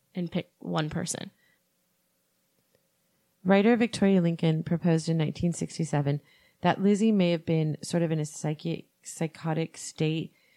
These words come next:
Speaker 2: where she, it's, they call it, like, reverse amnesia, where she doesn't even remember that she did it.
Speaker 1: Yeah.
Speaker 2: Which, okay, let's not even, I mean, this is really, to commit a murder like that, yes,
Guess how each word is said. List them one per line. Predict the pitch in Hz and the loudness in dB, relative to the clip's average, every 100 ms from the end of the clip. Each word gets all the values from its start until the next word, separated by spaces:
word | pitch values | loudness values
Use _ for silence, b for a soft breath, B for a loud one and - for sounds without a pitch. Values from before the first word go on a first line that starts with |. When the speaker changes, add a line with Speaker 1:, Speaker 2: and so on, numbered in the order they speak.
| b | b
Speaker 2:
where | - 165 | 0 0
she, | - 175 170 147 147 - _ _ - | 2 -2 -2 -2 -6 -10 _ _ -8
it's, | 160 - - _ | -8 -8 -16 _
they | - 165 | -8 -6
call | 170 151 | -4 -2
it, | |
like, | 165 156 | -2 -2
reverse | 151 143 147 147 - | -4 -2 -4 -4 -4
amnesia, | 156 147 139 151 170 b b b b | -2 -2 -2 -2 -2 b b b b
where | 175 | -2
she | - | 4
doesn't | 208 202 | 4 6
even | 165 | 4
remember | 151 151 143 143 139 | 4 2 2 0 0
that | - 131 | -2 -4
she | - - | -4 -6
did | 139 117 | -2 -2
it. | 117 - - | -4 -8 -8
Speaker 1:
Yeah. | 196 - _ b b | -8 -8 _ b b
Speaker 2:
Which, | - 202 - 180 | 4 4 4 -2
okay, | 147 180 175 | 2 4 4
let's | 165 175 - | 2 0 0
not | 156 - - | -2 -2 -6
even, | - 151 143 - | -4 -2 -2 -4
I | - | 0
mean, | 190 202 | 2 4
this | 214 | 2
is | 196 | -2
really, | 202 233 220 - - _ - - - _ _ _ _ _ _ _ _ _ _ _ _ _ _ _ _ _ - | 0 0 -2 -6 -18 _ -20 -20 -20 _ _ _ _ _ _ _ _ _ _ _ _ _ _ _ _ _ -14
to | - | -4
commit | - 240 | 2 4
a | 262 | 6
murder | 226 196 185 | 4 4 4
like | 180 165 | 2 2
that, | 165 147 | 0 0
yes, | 170 - | 0 -2